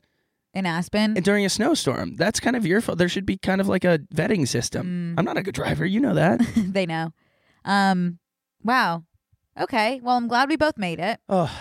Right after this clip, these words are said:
Speaker 2: and, um, thank you guys for listening to that. Welcome back
Speaker 1: Right.
Speaker 2: after holidays. I hope everyone enjoyed their everything, whether you spent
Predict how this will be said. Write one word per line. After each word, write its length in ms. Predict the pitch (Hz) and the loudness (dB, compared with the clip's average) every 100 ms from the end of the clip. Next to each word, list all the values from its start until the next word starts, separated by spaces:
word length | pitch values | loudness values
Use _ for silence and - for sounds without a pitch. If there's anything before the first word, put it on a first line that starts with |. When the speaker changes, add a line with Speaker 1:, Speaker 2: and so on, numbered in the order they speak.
| - | 0
Speaker 2:
and, 240 | 180 180 | 2 2
um, 460 | - 165 160 160 151 | 2 2 2 0 -2
thank 200 | 190 208 | 0 4
you 60 | |
guys 180 | 190 185 | 4 4
for 120 | - | 0
listening 300 | 143 143 120 | -2 -2 -4
to 40 | 120 | 0
that. 240 | 120 139 - | 2 2 2
Welcome 460 | 131 151 170 151 | 2 2 2 2
back 420 | 131 139 139 135 - | 4 2 2 -2 -2
Speaker 1:
Right. 40 | |
Speaker 2:
after 260 | 139 139 135 | -2 0 2
holidays. 460 | 131 131 135 135 | 4 6 4 2
I 60 | 135 | 2
hope 120 | 143 | 2
everyone 380 | 139 135 135 131 | 2 0 0 -2
enjoyed 340 | 127 127 127 117 - - _ | -2 2 2 0 -8 -20 _
their 220 | - 131 123 | -2 2 2
everything, 580 | 123 131 123 123 135 - _ _ | 4 2 2 0 0 -6 _ _
whether 200 | - 127 | 0 4
you 140 | 131 123 | 4 2
spent 340 | - 135 131 | 2 0 0